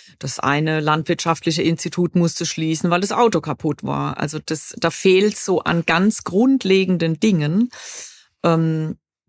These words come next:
es sind promovierte Leute, die den,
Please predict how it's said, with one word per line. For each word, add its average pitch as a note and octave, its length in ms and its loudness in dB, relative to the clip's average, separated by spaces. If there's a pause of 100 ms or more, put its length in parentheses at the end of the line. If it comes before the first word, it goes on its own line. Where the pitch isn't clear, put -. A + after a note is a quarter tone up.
(840)
es D#3 120 -6
sind E3 180 2
promovierte F3+ 600 4
Leute, E3 560 2 (100)
die F#3 540 -2 (420)
den, - 220 2